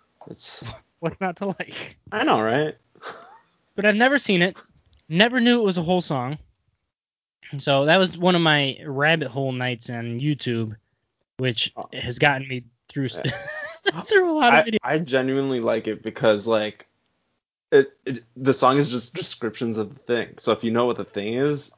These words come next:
Speaker 1: you can describe the whole song, your way through the song.
Speaker 2: Yeah, it's
Speaker 1: Like,
Speaker 2: crazy. I was like,
Speaker 1: Like me, a name I call myself.
Speaker 2: Yes.
Speaker 1: Fa,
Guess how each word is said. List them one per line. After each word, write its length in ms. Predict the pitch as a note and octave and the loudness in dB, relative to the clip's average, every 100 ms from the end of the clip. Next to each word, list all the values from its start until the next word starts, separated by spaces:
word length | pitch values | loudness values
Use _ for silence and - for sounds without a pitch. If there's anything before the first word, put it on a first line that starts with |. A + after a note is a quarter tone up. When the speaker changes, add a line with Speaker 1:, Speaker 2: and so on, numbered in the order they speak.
| _ | _
Speaker 1:
you 140 | B2 | -10
can 140 | G#2+ G#2+ | -6 -4
describe 380 | G2+ - G#2 G2 | -4 0 0 0
the 80 | |
whole 140 | F#2+ D#2+ | -6 -6
song, 220 | - - - | -8 -10 -6
your 140 | G#2+ | -4
way 80 | G2 | -2
through 180 | G2 F#2 | -4 -8
the 80 | - | -8
song. 400 | - - - - _ _ _ _ - | -10 -12 -14 -18 _ _ _ _ 0
Speaker 2:
Yeah, 340 | G#3 D#4 F3+ - | 2 2 -2 -6
it's 200 | - F#3+ G#3 | -4 -2 0
Speaker 1:
Like, 100 | G#3 | 0
Speaker 2:
crazy. 420 | C#4 D#4 B3 D#3+ | 0 0 0 0
I 120 | F#3 | 2
was 160 | G3 F#3+ | 2 4
like, 320 | F3+ E3+ - _ _ | 4 4 -2 _ _
Speaker 1:
Like 240 | B2+ B2 C3+ | 2 4 6
me, 400 | F3 F#3 G#2 - _ - | 6 6 2 -4 _ -2
a 60 | B2 | 2
name 260 | D#3+ E3 | 4 4
I 60 | A#2+ | 2
call 200 | - - | 0 -2
myself. 600 | - - - - - _ _ _ | -4 -6 -8 -8 -16 _ _ _
Speaker 2:
Yes. 520 | E3+ D#3+ C4+ F#3 - - - - | 0 6 8 6 4 -4 -16 -20
Speaker 1:
Fa, 500 | - - F#3 C3 - | -2 6 6 6 2